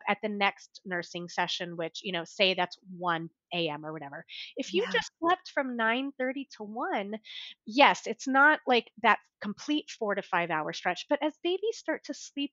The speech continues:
Speaker 1: longer, your baby's not gonna wake up every two and a half to three hours for the entire time that you're nursing, you know, and,
Speaker 2: Yeah.
Speaker 1: you know, for that whole first year. Babies do start to sleep longer, and they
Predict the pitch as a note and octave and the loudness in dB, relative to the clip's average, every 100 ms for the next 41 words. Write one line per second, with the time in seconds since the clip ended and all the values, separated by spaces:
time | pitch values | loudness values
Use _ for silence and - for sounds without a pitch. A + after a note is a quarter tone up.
0 | _ A3+ A3 B3 C#4+ G3+ F#3+ A#3+ E4+ F4 | _ -4 0 2 2 0 0 0 2 2
1 | B3+ A#3 A#3+ B3+ G#3 G#3 G3+ A3+ - G3+ | 2 2 2 0 -2 -2 2 0 2 -2
2 | G3+ - - G3+ F#3+ F3+ - - F#3+ A3 | -2 -4 -6 -6 -6 -6 -8 -12 -4 0
3 | C#4 G#3 G3 - - A#3 A3+ A3 - A#3 | 2 2 0 -4 -6 -2 -2 -2 0 0
4 | A#3 G#3+ - F#3 F#3 F3 F#3+ F#3+ G#3+ C#4+ | 0 -2 -4 -4 -4 -8 -6 -4 -2 -2
5 | - D#3+ D#3+ F#3+ G3 F#3 F3+ G3 A3+ G#3 | -2 -6 -6 -4 0 0 0 -2 0 2
6 | F#3 - G3+ - A3+ - G3+ - G3+ D#3+ | 2 0 0 0 -6 -4 -6 -4 -2 -4
7 | - - - - - E4 F#4 A#3+ - C#4+ | -6 -16 -16 -16 -2 0 2 0 -2 -4
8 | C4 - G#3+ G3 G#3 - G#3+ G3 F3+ G3+ | -4 -2 0 0 -4 -8 -8 -4 -2 0
9 | C#4+ - A3 A3+ A#3 | 0 0 -2 -2 -4